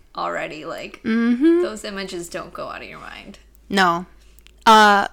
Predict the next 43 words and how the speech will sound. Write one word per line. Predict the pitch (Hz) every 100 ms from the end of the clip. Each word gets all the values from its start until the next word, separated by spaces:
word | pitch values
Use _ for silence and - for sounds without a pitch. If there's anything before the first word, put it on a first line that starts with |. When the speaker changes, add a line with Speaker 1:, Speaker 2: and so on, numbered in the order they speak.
| -
Speaker 2:
and | 226 226
this | 247 -
one's | 349 359
a | 359
little | 349 330 302 294
more | 294 247 233 220 226 -
graphic | 208 208 185 - 220 - - _ _
warning | 208 196 190 214 233 - - - _
than, | - 208 202 196 - _ _ -
I |
don't | 220
know. | - 139
I | 214
mean, | 233 226 220
last | 208 185 -
episode | 175 - 170
was | -
pretty | - -
bad, | - - -
but | - 262
Speaker 1:
Ah, | 370 415 381 381
Speaker 2:
yeah. | - - -
Speaker 1:
yeah, | 330 311 302 - 320
well, | 294 277 - -
Speaker 2:
But | 277
it |
Speaker 1:
yeah, | 262 226 214 - -
and, | 226 226
like, | 226 214
more | 220
gory. | 208 196 196 226 302 311 - -
Speaker 2:
Yeah. | 233 220 - 76 - - - -
Speaker 1:
All | 202 190
right, | 190 160 -
so | - 202 175 180 - -
if | 190 190
you | 220
have, | 220 214 214 208
if | 208
you're | 202
squeamish | - 240 233 240 240
at | 220
all, | 214 226 247 269